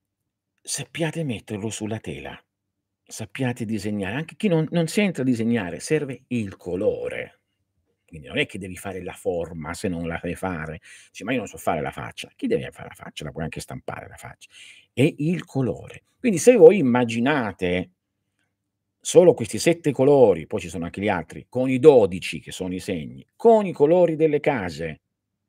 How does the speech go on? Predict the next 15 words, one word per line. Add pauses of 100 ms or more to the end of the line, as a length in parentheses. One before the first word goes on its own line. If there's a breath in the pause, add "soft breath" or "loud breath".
(160)
che
si
muovono, (260 soft breath)
con
i
colori
che
ci
sono
delle
stelle, (260 soft breath)
dei
decani,
dei
quinari,